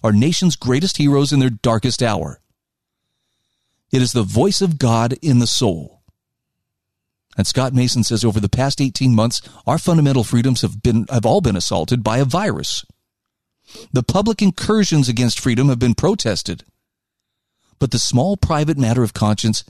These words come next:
has received scant attention. Why?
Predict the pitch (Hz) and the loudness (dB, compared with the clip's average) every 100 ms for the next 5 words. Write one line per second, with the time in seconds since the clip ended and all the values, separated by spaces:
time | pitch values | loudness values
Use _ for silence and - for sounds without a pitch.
0 | _ - 120 135 131 139 - 104 98 - | _ -6 -2 0 0 0 0 -2 -2 -4
1 | - 147 131 95 135 - 117 - 87 95 | -4 0 0 0 -2 0 0 -2 -6 -12
2 | _ _ _ _ 160 214 92 - | _ _ _ _ 0 0 -2 -10